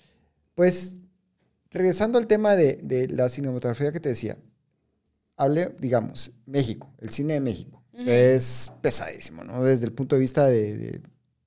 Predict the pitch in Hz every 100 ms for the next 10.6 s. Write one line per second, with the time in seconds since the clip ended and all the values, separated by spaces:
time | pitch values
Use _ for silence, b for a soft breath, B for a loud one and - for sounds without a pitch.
0 | _ 104 - 143 139 143 - 123 135 127
1 | 123 123 123 131 120 120 127 123 120 131
2 | 127 123 123 120 B 254 262 131 131 127
3 | 127 120 - - 123 - 135 131 127 127
4 | 127 120 123 107 104 b b b _ _
5 | 127 135 127 131 127 135 123 135 120 -
6 | 120 113 110 107 - - 113 127 123 117
7 | 107 120 170 160 135 123 117 113 110 110
8 | 101 - 113 110 107 107 104 110 170 147
9 | 127 120 120 113 135 131 110 120 123 117
10 | 117 - 107 135 120